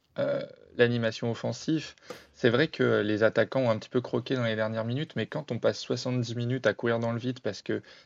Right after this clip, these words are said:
les milieux et même les défenseurs, pour le coup, que je vais mettre un peu dans le même panier, ont eu énormément de mal à ressortir les ballons et à trouver des passes intéressantes, pour un attaquant, c'est difficile d'avoir, euh, euh,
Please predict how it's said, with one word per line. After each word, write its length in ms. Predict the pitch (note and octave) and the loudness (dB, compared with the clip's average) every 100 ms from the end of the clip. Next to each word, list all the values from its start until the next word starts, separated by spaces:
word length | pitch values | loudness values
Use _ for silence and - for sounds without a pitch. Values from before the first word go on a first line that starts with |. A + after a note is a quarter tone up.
| _ | _
les 160 | A2+ A2+ | 0 2
milieux 440 | A#2+ A#2 A#2+ B2+ | 2 2 4 4
et 80 | A#2 | 4
même 220 | A2 A#2 | 2 2
les 100 | A#2 | 2
défenseurs, 540 | A2+ A2+ A#2 - B2 - | 2 0 -4 0 -2 0
pour 140 | A2+ | -2
le 100 | G#2+ | -2
coup, 140 | - | -2
que 60 | A#2+ | -4
je 40 | |
vais 60 | G#2+ | -2
mettre 120 | G2 | -2
un 40 | G2+ | -2
peu 100 | G#2+ | 0
dans 100 | G#2 | -2
le 60 | |
même 160 | G#2 G#2 | -2 0
panier, 360 | A2 A2 A#2 - - - _ | 0 2 -2 -4 -18 -20 _
ont 200 | A#2 G#2+ | 0 2
eu 80 | G#2 | 2
énormément 540 | G#2+ B2 B2+ A#2+ A#2+ | 2 2 2 2 0
de 40 | |
mal 200 | A#2+ B2+ | 2 2
à 60 | A#2+ | 2
ressortir 480 | G#2+ G#2 A2 - A2 | 0 0 -4 0 0
les 100 | A2 | 4
ballons 340 | A2 A#2 A#2+ | 2 2 0
et 100 | A2+ | 0
à 80 | G2+ | -2
trouver 280 | - G#2+ G#2+ | -2 -2 0
des 100 | G#2 | 2
passes 260 | - G#2 | 2 0
intéressantes, 540 | G#2+ G#2+ G#2 G2 - - _ - - _ - | -2 0 0 2 -2 -2 _ -20 -20 _ -4
pour 140 | A2+ | 0
un 120 | G#2+ G#2+ _ _ _ _ _ _ _ _ | 0 -2 _ _ _ _ _ _ _ _
attaquant, 340 | G2 A2 - B2+ | -4 -2 -2 -4
c'est 140 | A2+ | -4
difficile 440 | G#2+ G2 G#2+ B2+ | -4 -6 -2 0
d'avoir, 400 | A2 G#2 A2+ A#2 | 2 4 4 2
euh, 100 | G2+ G2 - - - | 2 -2 -10 -20 -8
euh, 100 | - | -2